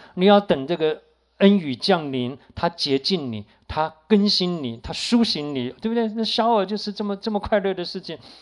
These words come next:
啊，除非你这个像我们宣教同工说，在云南他们一年只洗两次澡的哈，啊，生下来跟死掉，那，那，那，那是例外，他们不，不喜欢洗澡，不习惯洗澡，甚至没有那么方便的设备洗澡。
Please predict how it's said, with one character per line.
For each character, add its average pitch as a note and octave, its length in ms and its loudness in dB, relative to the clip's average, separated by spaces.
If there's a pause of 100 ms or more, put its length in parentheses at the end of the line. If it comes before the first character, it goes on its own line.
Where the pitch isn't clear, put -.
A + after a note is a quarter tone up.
(160)
啊， B2+ 120 -12
除 - 160 -14
非 F3 120 -6
你 C3 400 -10 (480)
这 - 120 -20
个 A#2 360 -12 (160)
像 C3 340 -10
我 A#2+ 60 -6
们 A#2+ 280 -10 (360)
宣 - 600 -12
教 C#3 140 0
同 C3 240 -8
工 C3+ 140 -6
说， C3+ 160 -6
在 C3+ 120 0
云 B2+ 240 -6
南 A#2+ 160 -4
他 C3+ 140 -8
们 C3+ 200 -10
一 D3+ 100 -12
年 B2+ 160 -6
只 B2 120 -10
洗 B2 200 -4
两 G#2+ 160 -6
次 - 180 -8
澡 F#2 220 -10
的 G2 100 -16
哈， G#2+ 160 -14 (360)
啊， A2+ 120 -18
生 C3+ 200 -10
下 C#3 140 -4
来 A#2+ 120 -4
跟 B2 160 -6
死 - 200 -6
掉， A#2 220 -4 (300)
那， E3+ 220 -6
那， F3+ 260 -2
那， F#3 160 -2 (240)
那 F#3 120 -4
是 - 160 -12
例 E3+ 140 -8
外， B2+ 200 0
他 D3 120 -8
们 D3 120 -8
不， D3 120 -12 (320)
不 F#3+ 80 -8
喜 - 220 -6
欢 B2 200 -10
洗 A#2+ 220 -8
澡， A2+ 140 -10
不 - 140 -14
习 - 260 -6
惯 C#3+ 200 -10
洗 A2+ 180 -12
澡， G2+ 200 -14 (280)
甚 E3 200 -10
至 D3+ 80 -10
没 D#3 140 -8
有 D3 140 -4
那 E3 160 -8
么 D3 120 -6
方 D#3 240 -6
便 D#3+ 180 -8
的 B2+ 80 -10
设 - 300 -6
备 D3 180 -8
洗 A#2 220 -8
澡。 G#2 200 -14